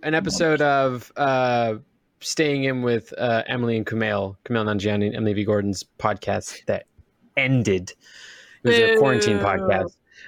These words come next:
Speaker 1: Um, and a part of their show was they always talk about, like, what they watched during the week. And they had kind of a cool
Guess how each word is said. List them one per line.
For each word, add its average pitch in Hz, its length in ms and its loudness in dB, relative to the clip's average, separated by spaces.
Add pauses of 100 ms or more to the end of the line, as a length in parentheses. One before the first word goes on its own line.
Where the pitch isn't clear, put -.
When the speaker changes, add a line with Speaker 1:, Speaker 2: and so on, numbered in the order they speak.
Speaker 1:
Um, 139 680 0
and 156 240 2
a 143 40 0
part 175 200 4
of 156 40 2
their 160 120 4
show 160 260 4
was 143 120 2
they 147 100 4
always 135 160 2
talk 135 160 0
about, 120 140 2
like, 110 160 -2
what 117 160 0
they 113 100 0
watched 110 400 -2
during 139 220 -2
the 139 40 -2
week. 151 320 -2
And 127 140 0
they 139 80 2
had 175 160 0
kind 220 180 0
of 180 80 0
a 147 120 2
cool 165 480 2